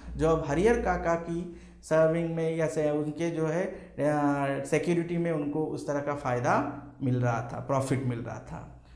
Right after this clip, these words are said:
तो इस तरह से ये कहानी, हरिहर काका की कहानी हमारी समाप्त होती है कि इसका end कैसे है कि परिवार से वो अलग हो गए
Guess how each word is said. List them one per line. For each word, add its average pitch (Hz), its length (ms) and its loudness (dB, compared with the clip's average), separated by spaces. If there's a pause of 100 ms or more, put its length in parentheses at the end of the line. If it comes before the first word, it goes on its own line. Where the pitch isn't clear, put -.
(140)
तो - 80 -4
इस 220 240 -4
तरह 196 160 2
से 190 200 -2 (480)
ये 156 160 -2
कहानी, 175 520 -2
हरिहर 170 280 0
काका 160 340 -4
की 165 160 -2
कहानी 143 440 -2
हमारी 143 360 0
समाप्त 135 460 0
होती 175 280 0
है 180 100 4 (440)
कि 185 120 4
इसका 185 640 2
end 247 280 6
कैसे 214 360 4
है 214 220 2
कि 208 160 -6
परिवार 175 580 4
से 226 200 0
वो 208 160 6
अलग 143 400 4
हो 160 140 0
गए 185 380 -2